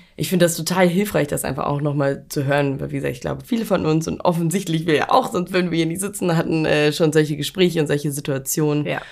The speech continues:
Speaker 1: Und dann vorher sich darauf vorzubereiten oder vorbereiten zu können und zu hören, was einen so ungefähr erwartet, ist natürlich super hilfreich.
Speaker 2: Mhm.
Speaker 1: Und genau, auch diesen Tipp nochmal, äh, zu hören, dass man einfach authentisch sein sollte,
Speaker 2: Genau.
Speaker 1: sich da irgendwie nicht zu verrückt machen sollte und einfach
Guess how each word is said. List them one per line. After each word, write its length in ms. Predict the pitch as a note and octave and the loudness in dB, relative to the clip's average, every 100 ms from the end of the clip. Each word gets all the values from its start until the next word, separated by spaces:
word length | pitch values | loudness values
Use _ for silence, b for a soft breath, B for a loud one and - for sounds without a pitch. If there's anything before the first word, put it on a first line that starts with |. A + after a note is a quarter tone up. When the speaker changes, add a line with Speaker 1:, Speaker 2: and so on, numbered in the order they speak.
| B B - | B B 2
Speaker 1:
Und 140 | D#3 | 6
dann 180 | D#3+ D#3 | 8 8
vorher 340 | D3+ D#3+ E3+ E3 | 8 8 8 6
sich 120 | D#3 | 4
darauf 240 | D3 D3 | 2 2
vorzubereiten 920 | - F3 F3 F3+ E3 D3+ C#3+ D3 D3 | 4 4 4 0 2 2 2 2 2
oder 160 | C#3 C3 | 2 -2
vorbereiten 460 | D3 - D3+ - | -2 0 0 -2
zu 120 | - D#3 | -6 -4
können 380 | F#3 D#3+ D3+ | 2 4 6
und 180 | C3+ C3+ | 2 0
zu 100 | D3 | 0
hören, 360 | D3 C#3+ C#3+ D3 | 2 2 2 -2
was 160 | C#3+ - | -4 0
einen 260 | D3+ D3+ | 2 2
so 80 | C#3+ | 0
ungefähr 380 | F#3 E3+ E3 D3 | -4 -4 -2 -2
erwartet, 440 | C3+ C#3 C#3+ C#3 | 0 0 0 -4
ist 140 | - - | -8 -10
natürlich 440 | C3 - C3 A#2+ b b b b b | -10 -6 -8 -8 b b b b b
super 280 | - F#3 F#3+ | 0 2 4
hilfreich. 580 | A#2+ A#2+ - C#3 D3 C#4 | 2 0 -4 0 2 4
Speaker 2:
Mhm. 360 | G#3 F3 G3+ G3+ - - - - - - | 2 2 -2 -6 -20 -20 -20 -14 -12 0
Speaker 1:
Und 440 | F3 F3 E3 - - | 6 8 8 4 4
genau, 220 | D3 C#3 | 6 6
auch 160 | A#2 C#3+ | 4 2
diesen 280 | E3 D#3 | 0 2
Tipp 240 | D#3 G#3+ G#3 | 4 2 6
nochmal, 460 | D#3+ D#3 D#3 D3 D3 C#3+ | 4 6 6 8 8 6
äh, 180 | C#3 C3+ | 4 4
zu 200 | - C#3 | -2 0
hören, 340 | D3+ D3+ D3 C#3+ B B B | 2 4 2 -2 B B B
dass 120 | C3 | -8
man 80 | - | -4
einfach 220 | C3+ - | -4 -2
authentisch 500 | C#3+ D#3+ F3 C#3+ - | -2 4 4 4 -2
sein 320 | - C3+ C3+ | -2 0 0
sollte, 460 | C3 C3 B2+ C#3+ C3 | 0 0 -2 -4 0
Speaker 2:
Genau. 200 | F#3 E3 | 2 2
Speaker 1:
sich 80 | D#3+ | 0
da 80 | - | -4
irgendwie 260 | C#3 C3+ | -4 -4
nicht 280 | C3+ C3 - - | -6 -8 -12 -14
zu 80 | |
verrückt 360 | - D#3+ D#3+ D3+ | -6 -4 -2 -2
machen 280 | C#3+ C#3 C#3 | -2 -2 0
sollte 360 | D3 C#3+ D3 | 2 2 2
und 140 | C#3 C3 | 0 0
einfach 400 | C#3 C#3 C#3+ | -2 -2 -4